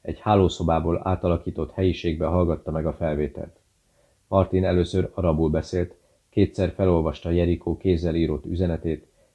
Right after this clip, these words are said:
kétszer pedig saját fordítását. Miközben Martin hangját hallgatta, Paxman úgy érezte, hogy hatalmas, hideg kéz szorítja össze a gyomrát. Nagy baj történt, nagyon nagy baj.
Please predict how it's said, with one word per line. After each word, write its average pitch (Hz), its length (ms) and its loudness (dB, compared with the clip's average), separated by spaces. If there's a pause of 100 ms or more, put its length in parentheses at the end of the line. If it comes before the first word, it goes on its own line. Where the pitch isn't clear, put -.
kétszer 98 420 0
pedig 80 240 -2
saját 85 360 0
fordítását. 76 720 -4 (960)
Miközben 90 420 2
Martin 95 340 4
hangját 87 320 2
hallgatta, 98 600 0 (200)
Paxman 95 320 -2
úgy 101 180 4
érezte, 90 520 2 (200)
hogy - 160 -10
hatalmas, 98 680 2
hideg 92 280 2
kéz 85 240 -2
szorítja 85 420 -4
össze 78 220 -6
a 78 40 -2
gyomrát. 73 420 -6 (920)
Nagy 92 280 4
baj 76 180 0
történt, 76 500 -6 (300)
nagyon 87 340 4
nagy 73 220 -2
baj. 73 220 -10